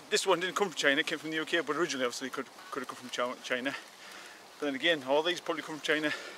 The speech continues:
but just changed the name. You can see just there how it's just a little bit higher up and more relaxed. And it's only like an inch difference or so height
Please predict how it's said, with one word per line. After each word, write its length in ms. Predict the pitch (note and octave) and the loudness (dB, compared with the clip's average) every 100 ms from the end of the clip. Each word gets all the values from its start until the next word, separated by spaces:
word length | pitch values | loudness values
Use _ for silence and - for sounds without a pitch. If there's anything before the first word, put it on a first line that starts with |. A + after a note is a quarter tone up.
| - - - - - - | -16 -16 -14 -14 -14 -6
but 140 | D3 | -4
just 160 | - - | -2 0
changed 180 | D#3+ C#3 | 2 2
the 80 | |
name. 260 | C#3+ D#3+ F3+ - - - - - - - | 2 4 2 -2 -10 -12 -14 -16 -18 -8
You 60 | D#3 | -4
can 80 | D3 | 2
see 180 | F#3+ | 2
just 220 | E3+ E3 - | 2 0 2
there 220 | F3+ D#3+ | 4 6
how 220 | D3+ D3+ | 4 2
it's 200 | C#3 - | 0 -4
just 240 | E3 - - | -4 -4 -2
a 20 | |
little 240 | D3+ E3 D#3 | -2 -2 -2
bit 140 | D3+ D3 - | -4 -4 0
higher 220 | D#3+ D#3 | 2 2
up 120 | E3+ D#3 | 0 -4
and 100 | D3+ | 0
more 220 | D#3 D3+ | 2 6
relaxed. 380 | E3 D#3+ - - - - - - - | 6 6 2 -8 -8 -8 -8 -4 2
And 80 | F#3+ | 4
it's 100 | B3 | 8
only 160 | D4 | 8
like 180 | A#3 F#3 | 10 10
an 100 | F3 | 8
inch 180 | A3+ - | 4 4
difference 360 | A3+ A#3 G#3 E3 | 2 2 0 -2
or 60 | |
so 200 | D3+ D3+ | 4 6
height 340 | C#3+ F#3 D#3+ | 8 8 6